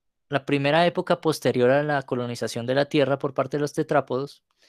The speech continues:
eh, tenemos la fa-, eh, los Phalangotarbida, que vienen siendo un poco antes del car-, del Carbonífero,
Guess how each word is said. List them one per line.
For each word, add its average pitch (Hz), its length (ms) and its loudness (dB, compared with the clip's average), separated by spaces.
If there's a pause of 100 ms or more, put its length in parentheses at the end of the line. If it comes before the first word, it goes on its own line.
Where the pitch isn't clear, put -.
(680)
eh, 127 360 0
tenemos 131 440 -2
la 151 160 0
fa-, 127 320 -2
eh, 120 560 -6 (600)
los 131 380 -6
Phalangotarbida, 135 1000 0
que 117 240 -6 (180)
vienen 131 400 -4 (120)
siendo 131 260 -6
un 131 60 -10
poco 135 280 -2
antes 135 260 -2
del 131 140 -6
car-, 127 220 -4 (200)
del 127 280 -10
Carbonífero, 147 680 -2